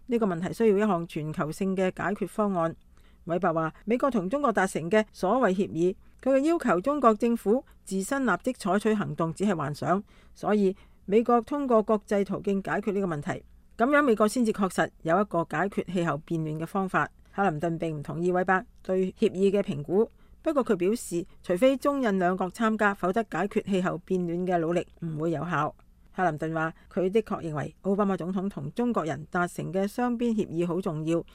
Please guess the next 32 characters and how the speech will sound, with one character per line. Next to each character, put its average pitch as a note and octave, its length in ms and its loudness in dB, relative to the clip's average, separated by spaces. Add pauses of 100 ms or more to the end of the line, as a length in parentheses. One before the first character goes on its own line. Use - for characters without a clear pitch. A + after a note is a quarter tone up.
(220)
而 D3 120 -6
家 G3+ 260 4 (180)
需 D#4+ 120 2
要 C4 100 4
進 A#3 160 2
一 C4 60 2
步 G3 180 4
努 F3+ 140 6
力。 F#3+ 160 4 (160)
年 F3 260 0
底 F#3+ 240 4
將 A#3+ 240 2
會 G3+ 80 4
召 F#3 140 0
開 A3 140 2
一 A3+ 100 2
次 F#3+ 240 -2
國 F#3 180 0
際 F3+ 260 -2
會 D#3+ 200 -2
議， D#3 260 -2 (240)
美 B3 160 4
國 C4+ 160 4
必 E4 140 2
須 E4 260 2
促 E4+ 160 -4
使 A#3+ 380 -2
與 F#3 180 2
會 F#3 220 2
各 F#3 160 0
國 - 260 -2 (140)
就 A3 100 4